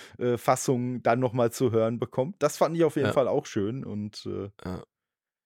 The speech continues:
Speaker 1: ja, und es wurde ja auch schon sehr, sehr stark angedeutet, was ich auch überhaupt nicht schlimm finde, dass wahrscheinlich der dritte Teil, wenn er denn dann kommt, da würde ich mal vermuten, dass man da Peter dann tatsächlich nur noch wahrscheinlich per Funk hört, wenn er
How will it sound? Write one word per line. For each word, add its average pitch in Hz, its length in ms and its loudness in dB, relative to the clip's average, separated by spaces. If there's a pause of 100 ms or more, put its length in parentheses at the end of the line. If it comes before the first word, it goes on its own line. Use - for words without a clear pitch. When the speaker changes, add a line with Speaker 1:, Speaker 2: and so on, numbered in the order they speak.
(140)
Speaker 1:
ja, 113 240 -10
und 143 260 -6
es 135 280 -2
wurde 170 200 6
ja 151 160 4
auch 160 160 -4
schon 151 340 -2
sehr, 120 580 2
sehr 147 180 2
stark 147 360 -2
angedeutet, 120 800 0
was 113 180 2
ich - 180 -4
auch 135 160 0
überhaupt 120 400 0
nicht 120 160 -6
schlimm 135 280 -4
finde, 117 380 -2
dass - 340 -4 (520)
wahrscheinlich 131 800 2
der 151 140 4
dritte 170 380 -2
Teil, 175 400 -2
wenn 135 140 2
er 147 120 2
denn 143 160 -2
dann 135 180 0
kommt, 147 420 -4 (400)
da 110 220 2
würde 185 240 6
ich - 260 -6
mal 165 160 4
vermuten, 156 880 -2
dass 151 240 2
man 143 180 -6
da 143 200 6
Peter 180 520 0
dann 165 220 0
tatsächlich 156 720 0
nur 156 240 0
noch 151 300 4
wahrscheinlich 139 520 0
per 131 160 4
Funk 165 380 0
hört, 95 300 2
wenn 104 140 2
er 98 300 2